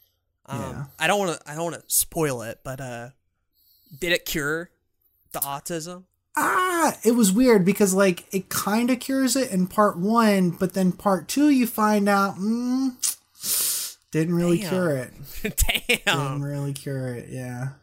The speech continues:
Speaker 1: That's what makes a good sequel, though, is to change up the status quo, you know, follow up the story.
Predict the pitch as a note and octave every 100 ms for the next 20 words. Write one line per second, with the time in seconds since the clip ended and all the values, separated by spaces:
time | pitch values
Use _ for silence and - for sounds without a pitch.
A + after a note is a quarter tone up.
0 | _ - - F3+ D#3+ - D#3+ C#3+ - -
1 | C3+ B2 A#2+ A#2 A#2 A#2+ - - - C3
2 | C3 A#2+ - - C3 A#2 A#2+ - B2 A#2+
3 | A2 A#2+ B2 - C3 - B2+ C3 B2+ B2
4 | B2 - B2 A2+ A2+ C#3